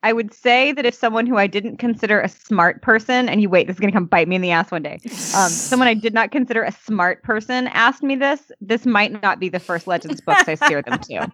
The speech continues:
Speaker 2: <laughs>
Speaker 1: There are some that are more approachable. There are some that are more easy access, um, especially some of the ones that were written later.
Speaker 2: Mm-hmm.
Speaker 1: But, um, I think for very smart people that have never read Legends and want to, I think this is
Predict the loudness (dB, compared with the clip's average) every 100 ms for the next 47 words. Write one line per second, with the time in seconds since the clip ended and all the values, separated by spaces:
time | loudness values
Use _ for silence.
0 | _ -16 2 4 4 2 2 4 4 4
1 | 4 2 2 -2 -4 2 2 4 2 0
2 | -2 -2 -4 -2 -2 -2 -2 2 2 2
3 | 2 2 0 _ _ _ _ _ _ -4
4 | -2 -2 -6 -14 -20 _ _ _ _ _
5 | -8 0 0 2 -2 -2 -2 0 0 0
6 | -4 -4 -4 -4 -2 -2 2 2 0 -4
7 | -8 -4 -4 -6 -10 -16 _ 4 4 2
8 | 0 0 -2 -6 -14 _ _ -6 -2 -4
9 | 0 2 4 2 0 0 0 0 -4 -2
10 | -2 -4 -4 -4 -2 0 0 0 2 2
11 | 2 -2 -4 -8 -6 -2 0 0 0 0
12 | 0 -4 -4 -2 -2 -2 -2 -6